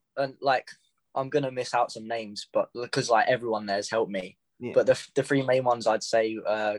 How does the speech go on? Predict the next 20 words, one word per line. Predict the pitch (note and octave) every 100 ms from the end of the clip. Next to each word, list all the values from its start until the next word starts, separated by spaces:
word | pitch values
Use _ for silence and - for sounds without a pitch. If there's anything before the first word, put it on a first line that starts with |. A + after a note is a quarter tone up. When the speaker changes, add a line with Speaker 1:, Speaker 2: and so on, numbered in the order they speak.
| -
Speaker 1:
Cara | C3 B2+
Noir, | B2 A2+ A2 G#2+ A#2 _ _ _ _ _ _ _ _ _ -
uh, | A2+ G#2+ G#2+ G#2+ _ _ -
Chris | B2 -
Ridgway, | B2 G#2 A2 G#2 G2+
and | G2+ G2+ G2+ -
Kid | G#2+
Lykos. | G#2+ A2 A#2+ B2 - - _ _ _ _ _ _ _ _ _ - - -
Those | C3 B2 -
three, | - A#2+ G#2+ - _ _ _ _ -
like, | A#2+ G#2+ - - _ _ _ _ -
are | G#2
s-, | - - - -
insanely | A#2+ A2+ - - B2+ A#2+ G#2+ G#2
good, | - G2 -
and | A2
their | G#2+
minds | A2+ A2+ A#2 -
for | G#2
wrestling | G#2+ G#2 - G2+ F2+